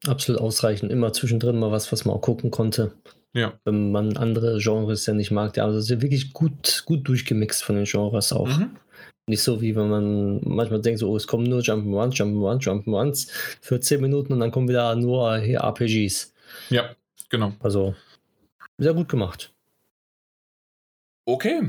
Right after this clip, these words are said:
Speaker 2: dann wollen wir zur nächsten kommen. Und zwar reden wir über die State of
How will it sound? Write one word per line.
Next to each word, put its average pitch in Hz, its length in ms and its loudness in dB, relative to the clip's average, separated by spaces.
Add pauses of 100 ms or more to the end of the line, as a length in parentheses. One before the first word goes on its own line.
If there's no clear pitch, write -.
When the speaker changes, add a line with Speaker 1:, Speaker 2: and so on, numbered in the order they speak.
(260)
Speaker 2:
dann 147 540 0 (220)
wollen 156 440 0
wir 175 360 0
zur 170 220 0
nächsten 175 380 0
kommen. 139 260 0
Und 123 180 0
zwar 196 240 0
reden 151 280 0
wir 139 80 0
über 127 220 0
die 120 160 0
State 123 440 2
of - 240 -4